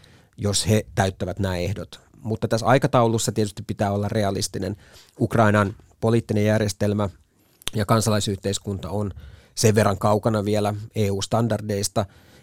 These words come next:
että vaikka, ö, he pystyvät tähän jäsenyysprosessiin tulemaan mukaan, niin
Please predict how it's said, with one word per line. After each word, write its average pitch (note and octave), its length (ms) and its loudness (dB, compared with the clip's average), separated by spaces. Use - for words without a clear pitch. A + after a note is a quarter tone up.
että F#2+ 220 0
vaikka, G2 360 0
ö, - 200 -10
he G2+ 80 0
pystyvät G#2 380 -2
tähän G2+ 180 -2
jäsenyysprosessiin A2+ 920 0
tulemaan F#2+ 380 -2
mukaan, F#2+ 400 -6
niin F#2+ 240 -10